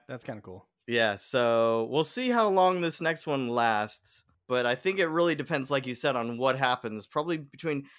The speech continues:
Speaker 2: him and Shinzo. It's gonna be that matchup, that <laughs> whatever
Speaker 1: I, I think
Speaker 2: rematch,
Speaker 1: so.
Speaker 2: if you wanna call it.
Speaker 1: Yeah.
Speaker 2: Anyway,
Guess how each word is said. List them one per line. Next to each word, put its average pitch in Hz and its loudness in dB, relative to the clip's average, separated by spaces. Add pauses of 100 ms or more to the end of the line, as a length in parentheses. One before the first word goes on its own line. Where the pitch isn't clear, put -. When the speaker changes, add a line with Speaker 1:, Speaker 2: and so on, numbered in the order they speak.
Speaker 2:
him 233 2
and 147 0
Shinzo. 139 -2
It's - -8
gonna 160 -2
be 147 -2
that 131 2 (140)
matchup, 131 0 (200)
that 113 -4 (120)
<laughs> 196 2 (220)
whatever 156 4
Speaker 1:
I, - 2
I - 2
think 143 0
Speaker 2:
rematch, 151 4
Speaker 1:
so. 120 -2
Speaker 2:
if 117 -8
you 131 -4
wanna 123 0
call 110 -4
it. 139 -2
Speaker 1:
Yeah. 131 -2 (340)
Speaker 2:
Anyway, 165 4